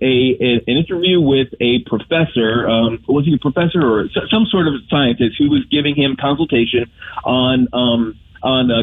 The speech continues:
covid early on. And this, this, this guy, he was, he was a stand-up guy, a stand-up scientist. He wa-, not one of these, uh, paid, bought and paid for shills who, uh,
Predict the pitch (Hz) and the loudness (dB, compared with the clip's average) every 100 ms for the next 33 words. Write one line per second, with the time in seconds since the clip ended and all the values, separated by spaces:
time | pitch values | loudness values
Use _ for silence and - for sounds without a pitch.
0 | 123 185 117 101 117 143 147 135 92 - | 0 0 0 0 0 2 2 0 -2 -4
1 | 113 117 143 - - - - 151 139 165 | 0 2 2 -2 -8 -8 -4 -2 0 -2
2 | 170 165 143 180 165 160 160 160 151 151 | 0 0 0 0 -2 0 2 2 2 2
3 | 143 - 170 175 139 123 95 92 104 104 | 0 0 0 0 -2 -2 -2 -4 -4 -2
4 | 131 127 127 120 107 - 110 113 113 120 | 0 0 -2 -2 -2 -2 -4 -6 -6 -2
5 | 123 120 120 117 113 110 117 113 - - | -2 0 0 2 2 2 0 -2 -6 -6
6 | 139 123 - - 123 113 123 110 107 - | -2 0 -2 -2 -2 0 -2 0 -2 0
7 | 131 110 101 - - - 127 117 110 - | 0 0 -4 -10 -20 -2 2 2 2 2
8 | 110 | 0